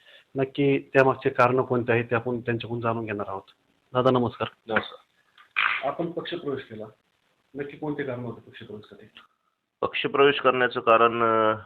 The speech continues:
Speaker 2: म्हणजे असं की अडीच वर्ष मी नगराध्यक्ष असताना जे अडीच वर्ष काम केलं, त्याची पावती म्हणून जनतेने माझ्या मिसेसला, शुभांगी पोटेला, जनतेतून नगराध्यक्ष म्हणून निवडून दिलं.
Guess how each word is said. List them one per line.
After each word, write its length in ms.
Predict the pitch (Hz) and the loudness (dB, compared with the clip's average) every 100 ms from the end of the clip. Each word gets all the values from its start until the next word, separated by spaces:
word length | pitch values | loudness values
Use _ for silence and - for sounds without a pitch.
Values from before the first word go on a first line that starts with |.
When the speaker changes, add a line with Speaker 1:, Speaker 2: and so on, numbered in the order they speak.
| - _ _ _ 101 | -16 _ _ _ -8
Speaker 2:
म्हणजे 220 | 101 101 | -2 2
असं 300 | 95 - 71 - _ _ _ _ _ _ _ _ _ - | 2 0 -6 -6 _ _ _ _ _ _ _ _ _ -2
की 400 | 107 110 110 - - _ _ _ _ _ _ _ _ _ | 0 2 0 -4 -12 _ _ _ _ _ _ _ _ _
अडीच 260 | 101 113 117 | 0 2 2
वर्ष 280 | 117 107 113 110 90 - | 0 2 4 4 2 -4
मी 100 | 110 | -2
नगराध्यक्ष 600 | 107 101 95 87 85 90 | 0 2 2 2 -2 -2
असताना 440 | 85 - 87 90 - _ _ _ _ _ - | -4 -2 -2 -2 -4 _ _ _ _ _ -8
जे 100 | 95 | 0
अडीच 340 | 90 87 92 92 | 4 4 2 -4
वर्ष 200 | 87 95 | -6 -2
काम 260 | 95 95 | 0 0
केलं, 260 | 85 - - _ _ _ _ _ _ - | -2 -10 -12 _ _ _ _ _ _ -4
त्याची 260 | 101 - | -4 -4
पावती 360 | 113 104 104 117 | 4 4 4 0
म्हणून 300 | 104 98 104 | -2 -2 -2
जनतेने 720 | 95 92 104 98 101 101 82 _ _ _ - | -2 -2 -4 -2 0 -2 -6 _ _ _ -2
माझ्या 240 | 92 95 | 0 0
मिसेसला, 380 | 92 - 87 95 | -2 -6 -4 -4
शुभांगी 360 | - 90 87 87 | -2 -4 -4 -4
पोटेला, 380 | 90 90 82 92 | -6 -6 -4 -4
जनतेतून 480 | 90 80 82 87 | -6 -8 -12 -10
नगराध्यक्ष 580 | 85 80 78 76 78 - - | -8 -6 -6 -8 -12 -12 -12
म्हणून 240 | 78 87 - _ - - - - - - | -14 -14 -18 _ -20 -20 -20 -20 -14 -2
निवडून 320 | 107 101 87 | 0 2 -2
दिलं. 180 | 80 | -6